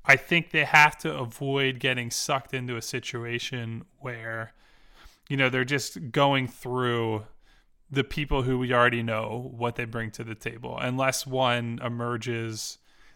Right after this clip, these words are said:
that I guess i-, is, like, a great fit for, you know, not just as a basketball mind, but also someone who they think is going to get through to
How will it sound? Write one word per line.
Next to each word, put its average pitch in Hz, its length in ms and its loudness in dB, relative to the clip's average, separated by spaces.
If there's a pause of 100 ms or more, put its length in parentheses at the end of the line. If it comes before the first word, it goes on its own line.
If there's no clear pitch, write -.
that 117 160 4
I 113 120 8
guess 120 540 2
i-, 139 180 -4 (100)
is, 123 260 -4
like, 110 180 -10
a 120 60 -8
great 120 680 -6
fit - 560 -4
for, 113 640 -4 (520)
you 131 40 -4
know, 117 100 2
not 127 200 6
just - 220 -2
as 117 140 -4
a 113 60 -6
basketball 117 680 0
mind, 110 420 -6
but 113 140 -8
also 113 300 -4
someone 110 540 -10
who 113 160 -4
they 110 140 -8
think 110 340 -12
is 117 160 -10
going 113 280 -10
to 113 140 -14
get 113 340 -10
through 113 560 -8
to 120 520 -12